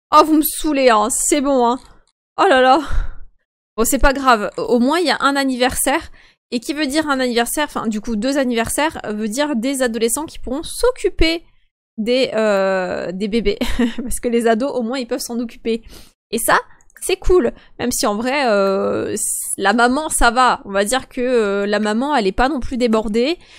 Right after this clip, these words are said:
Euh, on court plus derrière l'argent. Je pense que vous avez remarqué avec le jardin, euh, c'est vachement rentable.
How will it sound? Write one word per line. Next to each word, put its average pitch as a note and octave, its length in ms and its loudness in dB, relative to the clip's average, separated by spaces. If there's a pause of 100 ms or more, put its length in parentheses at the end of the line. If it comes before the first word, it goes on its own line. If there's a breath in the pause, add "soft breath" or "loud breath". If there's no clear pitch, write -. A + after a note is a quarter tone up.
(300 loud breath)
Euh, G#3 240 2
on A#3+ 100 0
court B3+ 220 -2
plus C#4+ 220 0
derrière A#3+ 340 2
l'argent. A3 380 -4
Je - 80 -12
pense G3+ 180 -6
que - 80 -10
vous G#3+ 140 -2
avez G#3 160 0
remarqué G#3+ 320 -6
avec A#3 140 -6
le G#3 80 -4
jardin, G#3+ 520 -6
euh, F#3+ 240 -4
c'est G3 400 -4 (100)
vachement A#3 360 0
rentable. G#3+ 540 -4